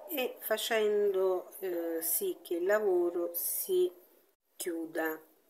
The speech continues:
in questa posizione. Inseriamo l'uncinetto nel primo punto basso che abbiamo realizzato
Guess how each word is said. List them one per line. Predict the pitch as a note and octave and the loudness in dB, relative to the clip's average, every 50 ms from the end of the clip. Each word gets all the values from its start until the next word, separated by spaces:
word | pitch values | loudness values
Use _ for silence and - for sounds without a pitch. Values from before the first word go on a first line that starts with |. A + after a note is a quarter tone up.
| _ _ _ - | _ _ _ 0
in | G3 F#3 F#3 F3+ F3 E3+ - - - - | 2 4 6 6 6 6 2 -2 -8 -10
questa | - - E3+ D3+ - - D#3+ D3+ | -6 -4 -2 0 0 0 0 -2
posizione. | E3 D#3 D3 - - - - - - - D#3 D3+ D3+ D3+ E3+ F#3+ A3+ B3+ - - - - - - - - - _ _ | -6 -6 -6 -6 -8 -8 -4 -4 -2 -2 -2 -8 -8 -6 -4 -4 -4 -4 -6 -10 -18 -20 -20 -20 -20 -20 -20 _ _
Inseriamo | A3+ A3+ A3+ G#3 - - G3+ F#3 F#3 F#3+ F#3 F3+ F3+ F3 E3+ E3+ F3 D#3+ | -4 -2 0 0 4 4 4 4 6 6 6 6 6 6 6 6 4 4
l'uncinetto | D#3+ D#3+ D#3+ D#3+ D#3 - - - E3+ D#3+ E3 E3 D#3+ D#3+ D#3+ - - - _ D3+ D3 C#3 - D#3 | 2 0 -2 -4 -4 -4 -4 -4 -2 -2 0 0 0 -2 -4 -8 -14 -12 _ -8 -6 -6 -4 0
nel | E3+ F3 F#3 F#3+ F3 - | 2 4 6 4 4 2
primo | - - - E3 E3 E3 D#3+ D3+ D3+ D3+ D3 | -2 -8 -10 -8 -6 -4 -2 -2 -2 -4 -4
punto | - - D#3 D3+ D3 - - D#3+ | -6 -8 -10 -10 -10 -8 -10 -10
basso | D3+ D#3 D3+ D#3 D3 C#3+ C#3+ - - - - C#3+ - | -10 -8 -8 -6 -6 -6 -4 -4 -4 -4 -4 -6 -10
che | - D3 | -12 -14
abbiamo | D3+ D#3 D#3 D3+ D3 D3 D3 C#3+ | -10 -8 -6 -4 -4 -4 -6 -6
realizzato | D3 C#3+ C#3 C#3 C#3 C#3 - - - - D3 C#3+ C#3+ C#3 - - - A#3+ C#4 C#4+ - | -10 -12 -12 -12 -14 -16 -16 -16 -14 -14 -14 -14 -16 -16 -18 -8 -6 -6 -6 -6 -10